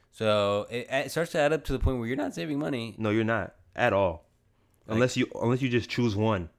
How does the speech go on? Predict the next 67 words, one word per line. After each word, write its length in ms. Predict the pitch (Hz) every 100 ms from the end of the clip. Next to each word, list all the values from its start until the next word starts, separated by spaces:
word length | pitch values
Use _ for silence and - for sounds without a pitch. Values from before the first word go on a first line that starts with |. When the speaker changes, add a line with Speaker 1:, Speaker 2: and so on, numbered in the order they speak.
| _
Speaker 1:
So 160 | - 127
the, 180 | 135 110
so 140 | 135
right 220 | 123 143 143
there, 100 | 151
these 160 | 131
streaming 280 | - 135 131
platforms 340 | 120 110 107 104
are 80 |
losing 260 | 101 104 104
the 140 | 98
edge 160 | 113 -
'cause 120 | 90
you're 100 | 104
gonna 120 | 113
have 140 | 104 95
so 160 | 107 101
many, 400 | 95 92 85 - _ _ -
so 840 | - - - 120 131 127 104 85
many 640 | 92 95 95 92 87 87 - _ _ _ -
platforms. 280 | 101 85 113
Speaker 2:
That's 180 | 127
why 80 | 143
you 120 | 135 131
have 120 | 120
to 100 | 110
bring. 340 | 110 123 120
That's 160 | 104 -
why 60 | 131
you 40 |
have 60 | 101
to 80 |
bring 280 | 87 110 135
it 120 | 104
'cause 180 | - 101
nobody's 280 | 104 117 117
gonna 140 | 107 98
sign 220 | 110 131
up 100 | 110
for 100 | 104
Apple 200 | 98 92
Plus. 380 | - 98 87 - _ - _ -
You, 100 | 101
so 120 | - 110
you 120 | 135
Speaker 1:
And 80 | 143
Speaker 2:
need 40 |
Speaker 1:
not 60 | 117
Speaker 2:
to, 60 | -
Speaker 1:
only 140 | -
Speaker 2:
you, 40 | 104
Speaker 1:
that, 200 | 101 101
Speaker 2:
you 40 | 131
need 100 | 117
to 60 |
bring 300 | 90 110 110
it. 160 | 90 -
Speaker 1:
we're 140 | 101 117
at 100 | 127
a 80 | 107
day 200 | 107 107
and 80 |
age 220 | 104 110 110
where 380 | 101 92 85 - _ - -
T 300 | - - 127
V 540 | 104 104 104 104 110 -
and 320 | 95 87